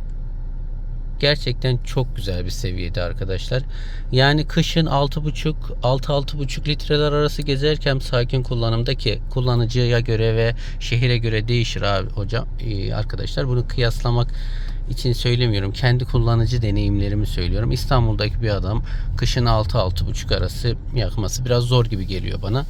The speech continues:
Sakin kullan-, hani trafikli bir kullanımda demek istiyorum. Ee, yazın da beş buçuk, beş, beş buçuk litreler arasında geziyorum.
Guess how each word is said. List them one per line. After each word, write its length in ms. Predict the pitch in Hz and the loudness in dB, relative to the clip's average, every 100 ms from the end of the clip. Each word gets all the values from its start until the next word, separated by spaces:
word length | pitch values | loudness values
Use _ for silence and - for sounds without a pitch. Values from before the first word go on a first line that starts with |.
| - | -6
Sakin 480 | - 110 101 - 113 | 0 2 2 0 -2
kullan-, 280 | 113 95 98 | -2 -2 0
hani 160 | 110 | 0
trafikli 500 | - 107 - 117 123 | 0 -2 -2 -2 -2
bir 60 | 107 | -2
kullanımda 600 | 101 90 87 85 85 82 | -2 -4 -4 -4 -4 -6
demek 240 | 87 82 | -6 -6
istiyorum. 400 | - - 90 143 - - - - - - - - - - - - - - - - - - - - - - - - - | -6 -6 -4 -4 -6 -6 -6 -6 -6 -8 -8 -8 -8 -8 -8 -8 -8 -8 -8 -8 -8 -8 -8 -8 -8 -8 -8 -8 0
Ee, 560 | 117 120 120 120 120 120 - - - - - - | 4 4 6 4 2 0 -4 -6 -6 -6 -6 0
yazın 460 | 151 196 151 123 | 4 4 6 4
da 240 | 123 170 135 | 4 2 2
beş 340 | 147 - - | 2 2 -2
buçuk, 300 | 107 - 147 - - - 131 127 135 | -4 -2 -4 -4 -8 -6 -6 -4 2
beş, 300 | 143 139 - | 2 2 0
beş 260 | 143 123 | 0 0
buçuk 320 | 110 - 123 123 | -2 -4 -4 -2
litreler 440 | 120 123 104 101 | -2 0 0 0
arasında 600 | 110 127 107 - 117 147 | 2 2 2 0 0 0
geziyorum. 760 | 131 127 113 117 110 92 113 | 4 4 4 4 2 0 -2